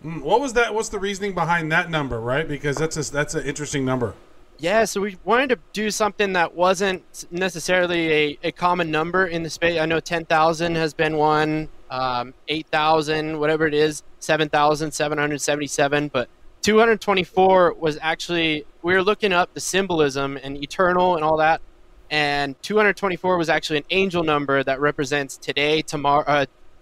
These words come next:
Speaker 2: today, tomorrow, and the future.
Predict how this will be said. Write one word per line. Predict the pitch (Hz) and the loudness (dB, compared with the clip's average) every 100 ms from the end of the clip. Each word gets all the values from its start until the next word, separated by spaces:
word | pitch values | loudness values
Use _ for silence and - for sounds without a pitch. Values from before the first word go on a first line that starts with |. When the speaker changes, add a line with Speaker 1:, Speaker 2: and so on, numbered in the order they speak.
| - _ _ - | -20 _ _ -10
Speaker 2:
today, | 170 170 190 185 | -2 2 2 2
tomorrow, | - 156 160 170 170 170 - - | 0 0 4 6 4 2 -4 -8
and | 147 147 143 143 139 139 139 - - | -4 -2 0 -2 -2 -6 -12 -18 -10
the | 135 | -10
future. | - 175 160 - | -2 0 0 -4